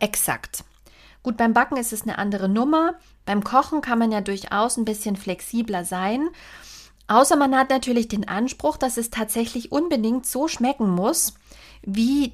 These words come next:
die AutorInnen das auch sich überlegt haben vorher. Ich mag die Bücher von Splendido.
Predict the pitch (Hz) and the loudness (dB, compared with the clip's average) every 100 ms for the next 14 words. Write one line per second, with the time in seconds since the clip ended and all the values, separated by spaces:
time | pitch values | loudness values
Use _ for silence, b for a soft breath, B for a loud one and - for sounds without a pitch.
0 | - 220 196 202 - 226 214 - 294 180 | -2 0 2 0 0 2 2 2 2 2
1 | 208 262 - - 214 - 185 185 220 - | 0 -2 -6 -6 -6 -4 -2 0 0 -4
2 | - - - 226 220 214 240 - - 151 | -16 -12 -8 -6 -4 -2 -2 -4 -8 -6
3 | - - 120 151 165 123 170 - B B | -6 -6 -2 -2 -2 -6 -8 -12 B B
4 | B B B - 359 381 - - - 202 | B B B 0 2 2 -6 -10 -2 2
5 | 254 294 294 277 262 - 254 - 247 233 | 2 2 -4 -4 -4 -2 -4 -2 -2 -2
6 | - 233 226 233 233 240 240 | -2 0 0 2 0 0 -2